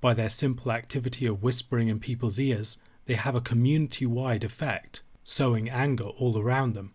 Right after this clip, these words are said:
Verse twenty-four is a repetition of chapter twenty-one, verse nine. It is better to live in a corner of the housetop than in a house shared with a quarrelsome wife. Like the gossip can produce conflict throughout their community,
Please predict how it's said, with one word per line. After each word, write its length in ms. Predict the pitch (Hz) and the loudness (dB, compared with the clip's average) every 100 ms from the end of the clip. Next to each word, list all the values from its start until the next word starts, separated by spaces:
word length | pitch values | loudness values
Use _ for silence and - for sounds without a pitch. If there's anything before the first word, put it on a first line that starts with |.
| _ _ - - - | _ _ -20 -14 2
Verse 220 | 170 - | 2 4
twenty-four 760 | - 139 123 120 - 131 104 101 | 2 0 0 -4 0 0 0 -4
is 120 | 110 | -4
a 80 | 110 | -2
repetition 720 | 127 120 120 - 139 - 107 | -2 -2 -4 0 2 2 -2
of 160 | 104 - | -6 -6
chapter 340 | 139 120 - | -6 -4 -6
twenty-one, 600 | 120 123 113 120 117 107 | -6 -4 -2 0 0 0
verse 240 | 107 104 - | -2 -2 0
nine. 320 | 120 107 95 - _ _ | 0 0 -6 -18 _ _
It 140 | 120 131 | -4 -4
is 100 | 95 | 0
better 300 | 127 117 - | 0 0 -4
to 160 | 123 | -2
live 320 | 110 123 120 | 2 4 2
in 100 | 120 | -2
a 60 | 104 | -6
corner 420 | - - 135 120 | -6 -2 0 0
of 120 | 107 | -2
the 80 | 117 | -4
housetop 600 | 110 127 117 - 98 - - - - | -2 0 0 0 -6 -10 -20 -18 -4
than 160 | 113 | 0
in 80 | 113 | 0
a 60 | 104 | 0
house 340 | 139 110 95 | -2 -2 -2
shared 420 | - 139 113 95 | -2 0 -2 -2
with 160 | 110 113 | -6 -6
a 60 | |
quarrelsome 560 | 117 135 113 107 - 107 | -6 -2 -2 0 -2 -2
wife. 460 | 120 127 98 - - - _ | -2 -2 -4 -10 -20 -20 _
Like 240 | 127 117 123 | -2 -2 -2
the 80 | |
gossip 560 | 120 135 127 120 - - | 0 2 2 -2 -6 -8
can 160 | 117 110 | -6 -4
produce 420 | 113 123 117 - | -4 0 0 0
conflict 600 | - 135 123 113 110 - | -2 -4 -4 -8 -10 -4
throughout 340 | 123 113 113 | 0 0 0
their 140 | 120 104 | -4 -4
community, 600 | 120 135 151 - 101 | 0 2 0 -4 -12